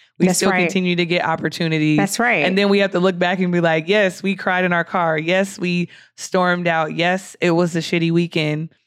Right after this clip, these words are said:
Speaker 2: Yes,
Speaker 1: But
Speaker 2: it
Speaker 1: look at
Speaker 2: hurts.
Speaker 1: us now. We're still here. We're standing.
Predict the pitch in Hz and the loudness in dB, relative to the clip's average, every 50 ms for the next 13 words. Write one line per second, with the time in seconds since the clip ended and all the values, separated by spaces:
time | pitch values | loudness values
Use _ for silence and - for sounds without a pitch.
0 | _ _ _ - 214 277 359 - 190 180 - 247 403 - - - 220 196 196 202 | _ _ _ -2 0 2 2 2 2 2 2 4 4 2 2 2 2 2 2 2
1 | 208 202 202 185 180 190 202 220 240 233 202 190 190 190 - - 190 190 196 190 | 2 2 0 0 0 2 2 2 2 2 2 0 0 -2 -2 -2 0 0 0 2
2 | 202 190 196 196 180 175 175 - - - 180 175 185 190 190 202 214 220 233 262 | 0 0 0 0 -2 -2 -4 -6 -4 -4 -2 -2 0 0 0 2 2 0 0 -2
3 | - - | -6 -10